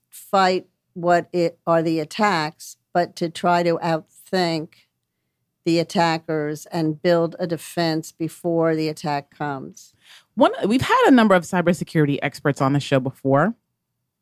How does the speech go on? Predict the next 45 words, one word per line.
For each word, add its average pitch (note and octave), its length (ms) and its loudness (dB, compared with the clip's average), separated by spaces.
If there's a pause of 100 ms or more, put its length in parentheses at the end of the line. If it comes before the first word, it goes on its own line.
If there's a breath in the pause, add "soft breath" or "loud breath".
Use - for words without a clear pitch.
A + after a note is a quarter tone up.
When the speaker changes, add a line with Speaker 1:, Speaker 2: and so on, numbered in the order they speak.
(640 soft breath)
Speaker 2:
and C#4+ 120 6
it - 160 -2
feels C5 240 6
like B3+ 180 0
this B3 160 4
is B3 140 0
one F#3 320 2
area D3 560 2 (380)
where C#4+ 120 6
the, B3 300 0
we C4 100 8
just C4 200 -2
never G3 260 6
get E3 180 2
any D3+ 120 -2
good C#3 220 0
news. A#2 520 -4
Like, D#3 240 2 (260 soft breath)
every A#3+ 220 4
time A#3+ 240 0
you F#3+ 100 2
hear A#3 340 2
about D#3+ 300 2
cybersecurity D#3 960 0
on A3+ 240 6
the F#3+ 60 6
news, C3 300 2
it's - 180 -4
such G3+ 200 2
and G#3+ 120 4
such F#3 200 2
was F3 140 2
hacked, D3 400 0
such E3 180 -2
and F#3 140 2
such E3+ 180 0
was E3 120 2
brought D3+ 360 2
down, C#3+ 340 0
such - 180 -2
and G3+ 120 4
such D#3+ 200 0
had D#3 260 -2
money D3 240 4
stolen. C#3 540 2